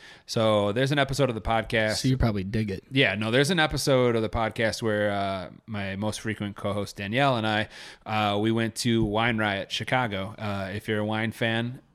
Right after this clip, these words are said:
Speaker 1: and you wanna try all kinds of wine, whether you're an expert or not, go to Wine Riot. They do all the major cities. They do here in Chicago. They do New York. They do Boston, all that stuff.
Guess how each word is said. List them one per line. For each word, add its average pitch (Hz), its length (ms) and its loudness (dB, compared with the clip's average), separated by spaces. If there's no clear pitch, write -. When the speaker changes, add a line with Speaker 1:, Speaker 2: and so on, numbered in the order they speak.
Speaker 1:
and 101 920 -4
you 101 680 -6
wanna 98 280 -6
try 95 380 -6
all 98 160 -10
kinds 104 260 -10
of 104 60 -10
wine, 156 480 -6
whether 98 280 -6
you're 95 180 -4
an 95 80 -6
expert 110 380 -4
or 98 80 -8
not, 135 360 -2
go 104 140 0
to 110 60 2
Wine 110 260 0
Riot. 127 420 0
They 113 80 -4
do 107 160 0
all 107 80 2
the 107 60 -2
major 113 260 -2
cities. 120 340 -2
They 110 120 -6
do 107 160 -4
here 110 140 -2
in 104 80 -4
Chicago. 113 600 -2
They 107 100 -4
do 104 180 -4
New 101 100 -4
York. 104 280 -2
They 104 100 -2
do 98 120 -4
Boston, 98 480 -6
all 135 140 0
that 87 140 -10
stuff. - 340 -10